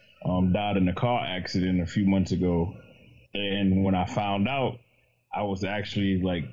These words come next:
uh, at happy hour with this young lady that I was dating. And then, like, we weren't serious or nothing, but just, like, that overwhelming feeling of what I felt, like,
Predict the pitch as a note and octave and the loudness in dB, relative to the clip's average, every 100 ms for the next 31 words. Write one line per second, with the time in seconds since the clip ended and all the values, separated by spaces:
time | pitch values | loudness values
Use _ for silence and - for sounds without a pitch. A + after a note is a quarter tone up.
0 | - F#2 F2+ F2 E2 - - F#2+ E2+ - | -8 -2 0 0 -2 -4 -6 -6 -4 -4
1 | C#3 B2 A2 G2 F#2 F#2 F#2 F#2 F2 - | -2 0 0 0 0 0 0 0 -4 -8
2 | G2 A2 G#2 G#2 C3+ C3 G#2+ G2+ F#2+ G2 | -6 -2 0 2 2 2 0 0 0 0
3 | G2 G2 F2 F2+ G#2 - - - - A2+ | -2 -4 -2 -2 -4 -12 -20 -16 -4 -2
4 | A2+ - - A2+ G#2+ C3 D#3 E3 C#3 B2 | 0 -2 -6 -2 2 4 6 4 0 0
5 | C#3+ D3 C3+ B2+ A#2+ A#2 A2 A2+ G#2+ G#2+ | 2 4 2 0 0 0 -2 -2 0 0
6 | F#2 - - _ _ _ G#2+ A2 B2 - | -2 -6 -20 _ _ _ -2 0 0 -2
7 | - - - _ _ _ G2+ G#2 E2+ A#2+ | -8 -14 -20 _ _ _ -6 -6 -4 -4
8 | A2+ - C3 B2+ A#2 A#2+ A2+ A#2+ B2+ B2+ | -4 -2 2 2 2 2 2 2 4 2
9 | A#2 - C3 C3 C3 A2+ G2 A2+ A2 A2 | 0 -2 0 2 2 2 2 0 0 -2
10 | A2 - C3+ C3 - - - - - G2+ | -4 -2 0 -2 -4 -14 -20 -18 -10 -10